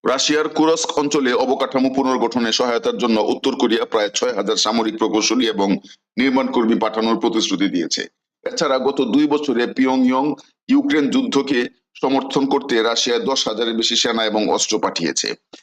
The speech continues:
কিমের সঙ্গে সাক্ষাতের আগে দেশটির পররাষ্ট্রমন্ত্রী চো সন হুইয়ের সঙ্গে বৈঠক করেছেন লেভরভ।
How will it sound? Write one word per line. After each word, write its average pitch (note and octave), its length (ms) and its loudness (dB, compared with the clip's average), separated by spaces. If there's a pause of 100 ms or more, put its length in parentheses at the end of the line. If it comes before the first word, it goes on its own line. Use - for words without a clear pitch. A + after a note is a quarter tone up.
(240)
কিমের D3 220 0
সঙ্গে C#3+ 320 0
সাক্ষাতের C3+ 520 -4
আগে A2 360 -2
দেশটির A2+ 380 -4
পররাষ্ট্রমন্ত্রী A#2 840 0 (640)
চো D3+ 220 2
সন C#3+ 320 0
হুইয়ের C#3 320 2
সঙ্গে B2+ 360 0
বৈঠক A#2+ 320 -2
করেছেন G#2+ 340 0
লেভরভ। G#2 420 0